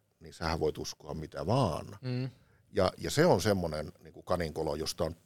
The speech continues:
Speaker 1: todella, todella vaikea päästä sit taas niin kuin valoa kohti. No itse asiassa on Jännä vastata tuohon semmoisella niinku paradoksilla tai, tai jopa oksymoronilla tuohon sun kysymykseen ja sanoa, että,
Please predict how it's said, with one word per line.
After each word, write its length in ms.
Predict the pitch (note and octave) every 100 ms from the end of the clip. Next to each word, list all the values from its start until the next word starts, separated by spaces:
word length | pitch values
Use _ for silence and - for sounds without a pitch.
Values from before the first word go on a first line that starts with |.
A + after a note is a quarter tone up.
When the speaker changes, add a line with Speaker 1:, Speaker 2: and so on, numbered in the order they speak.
| -
Speaker 1:
todella, 520 | A#2 G#2 E2 C#2+ - -
todella 380 | D#2 D2+ C#2+ D#2
vaikea 400 | D2 D2+ - D#2
päästä 340 | D#2 D2+ -
sit 300 | - - -
taas 220 | - -
niin 100 | D2
kuin 120 | D#3
valoa 300 | C#3+ D#3 -
kohti. 380 | - - - _ _ _ _ _ -
No 80 | D3
itse 140 | A3
asiassa 300 | E3+ C3+ C3+
on 160 | B2 - - - - - _ _ _
Jännä 260 | C#3 C#3+ A2+
vastata 360 | - - F#2+ F#2+
tuohon 340 | - F2+ F2+
semmoisella 400 | F#2+ F#2+ F2 E2+
niinku 200 | E2 -
paradoksilla 600 | - A2+ F2 - - D2
tai, 260 | - D#2 D#2
tai 200 | - F2
jopa 200 | F2+ F2+
oksymoronilla 840 | G#2 G2 E2+ D2+ C#2+ C#2+ D2 D2
tuohon 240 | - D#2 D#2
sun 120 | D2+
kysymykseen 600 | G#2+ F2 D2+ D2+ - D2+
ja 60 | C#2+
sanoa, 340 | F2+ E2 D2
että, 260 | - -